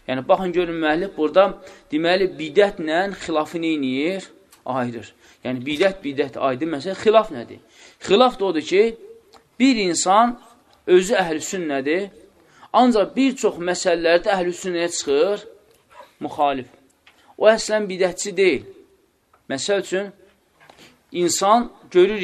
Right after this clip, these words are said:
ki, əh-, əhl-i sünnənin etiqadında eyni sələfin, səni ilə başqa bir şəxsin oxuduğu kitabı oxuyur, ancaq o həmən məsələdə nə başa düşür?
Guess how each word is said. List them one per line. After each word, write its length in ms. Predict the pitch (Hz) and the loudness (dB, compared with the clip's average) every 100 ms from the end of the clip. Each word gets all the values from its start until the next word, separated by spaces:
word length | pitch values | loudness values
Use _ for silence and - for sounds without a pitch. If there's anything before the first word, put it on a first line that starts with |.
| 170 180 | -4 0
ki, 120 | 208 220 - - _ _ _ _ _ _ _ _ _ - 170 - 147 _ _ _ _ | 0 0 -12 -20 _ _ _ _ _ _ _ _ _ -16 -16 -18 -20 _ _ _ _
əh-, 300 | 170 165 - - - | 0 0 -4 -10 0
əhl-i 280 | 180 180 175 | 2 2 0
sünnənin 480 | 226 196 170 170 160 | 0 2 2 2 -2
etiqadında 600 | - 170 156 156 156 165 202 196 - _ _ _ - | 0 0 2 0 2 4 4 -2 -14 _ _ _ 0
eyni 380 | 247 240 202 160 - | 4 4 4 2 -2
sələfin, 580 | 165 175 175 170 185 170 175 170 - _ | -2 0 0 -2 -4 -4 -4 -8 -12 _
səni 380 | - - 180 220 | -10 -2 0 0
ilə 140 | 202 156 123 - | 0 -2 -2 -4
başqa 360 | 156 - 202 | -2 0 0
bir 100 | 175 | 0
şəxsin 480 | - 165 147 - 175 139 | -4 -4 -4 -6 -6 -6
oxuduğu 300 | 123 147 131 | -6 -8 -6
kitabı 360 | - 156 160 170 | -4 -4 -2 -2
oxuyur, 400 | 156 147 190 196 - - - - - 214 | -2 -2 -2 -4 -14 -20 -14 -8 0 2
ancaq 320 | 240 226 233 | 4 4 4
o 80 | 214 | 2
həmən 320 | 208 233 220 | 2 0 0
məsələdə 460 | 190 - 175 185 196 | -4 -2 -2 -2 -2
nə 120 | 185 | -2
başa 220 | 156 151 135 | -2 -4 -8
düşür? 460 | 147 151 196 208 | -4 0 2 0